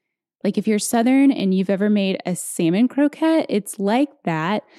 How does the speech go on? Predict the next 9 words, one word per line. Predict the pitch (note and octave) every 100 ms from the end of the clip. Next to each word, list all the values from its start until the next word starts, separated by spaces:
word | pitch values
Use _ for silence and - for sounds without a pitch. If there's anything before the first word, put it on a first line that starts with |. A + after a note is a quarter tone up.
| - -
but | F#3
the | F3+
base | F3 F3 G3 G3
is | F3+
mashed | E3+ E3 - -
potatoes | D#3+ E3 D#3+ E3+ E3+ E3 - -
instead | E3+ D#3+ - - E3+ D#3
of | D#3+ D3+
saltines. | - D3+ - E3+ E3 A3 D4+ -